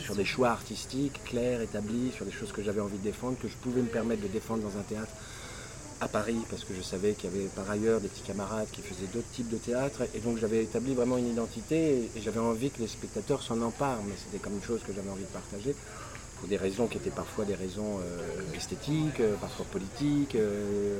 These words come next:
parfois des raisons, euh, de gens que je trouvais qu'on ne voyait pas assez, euh, j'avais envie de, de soutenir, euh,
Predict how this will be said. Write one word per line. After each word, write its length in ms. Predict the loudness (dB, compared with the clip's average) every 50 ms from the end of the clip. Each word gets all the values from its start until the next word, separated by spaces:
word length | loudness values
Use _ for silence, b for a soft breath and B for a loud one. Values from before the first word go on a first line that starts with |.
| -2
parfois 260 | -4 -6 -2 -2 0
des 120 | 2 2 2
raisons, 260 | 2 0 0 0 0
euh, 840 | 0 0 0 -2 -2 -4 -4 -4 -4 -2 -2 -2 -2 -2 -4 -4 -4
de 100 | -4 0
gens 160 | 2 2 2
que 120 | 2 0 -2
je 80 | -4 -4
trouvais 320 | -4 -4 -4 0 2 2
qu'on 160 | 2 2 0
ne 80 | -2 -2
voyait 320 | -2 0 0 0 0 0 2
pas 120 | 2 2
assez, 520 | 2 2 2 6 10 10 12 12 12 10 10
euh, 220 | 8 6 2 2 0
j'avais 140 | 0 0 0
envie 220 | -2 -2 -2 -2
de, 720 | -2 -2 -2 -2 -2 -4 -6 -8 -8 -8 -8 -8 -4 -4 -4
de 20 | -2
soutenir, 580 | -2 -4 -2 2 4 4 6 6 6 6 4 4
euh, 240 | 4 2 2 0